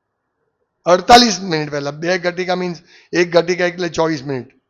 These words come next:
તો અડતાલીસ મિનિટ પહેલા. ઘટિકા તે દંડ છે, પણ ટૂંકમાં અડતાલીસ મિનિટ પહેલા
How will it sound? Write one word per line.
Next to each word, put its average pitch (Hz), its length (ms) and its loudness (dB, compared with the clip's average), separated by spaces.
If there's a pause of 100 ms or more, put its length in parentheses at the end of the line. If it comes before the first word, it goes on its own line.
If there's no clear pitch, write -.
(540)
તો 151 80 -6
અડતાલીસ 160 600 -4 (1120)
મિનિટ 127 340 -10
પહેલા. 135 380 -8 (1160)
ઘટિકા 202 340 -4
તે 208 140 -2
દંડ 180 440 2
છે, 143 300 -4
પણ 175 280 -2
ટૂંકમાં 202 440 2 (500)
અડતાલીસ 190 500 2
મિનિટ 196 300 2
પહેલા 190 600 2